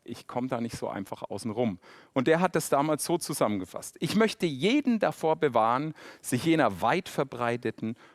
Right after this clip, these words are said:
äußerst beschränkten Aussage über ihn anzuschließen." Also ihn meint Jesus.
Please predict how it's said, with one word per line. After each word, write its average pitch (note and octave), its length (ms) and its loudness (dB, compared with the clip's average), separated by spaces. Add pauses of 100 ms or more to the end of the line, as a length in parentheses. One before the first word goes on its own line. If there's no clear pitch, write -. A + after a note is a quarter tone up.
(140)
äußerst G#3 440 2
beschränkten F#3 760 0
Aussage C3 640 0
über A#2 300 -2
ihn F3 400 2
anzuschließen." A#2 720 -4
Also - 160 -12
ihn C3 240 -4
meint G2+ 220 -6
Jesus. - 480 -16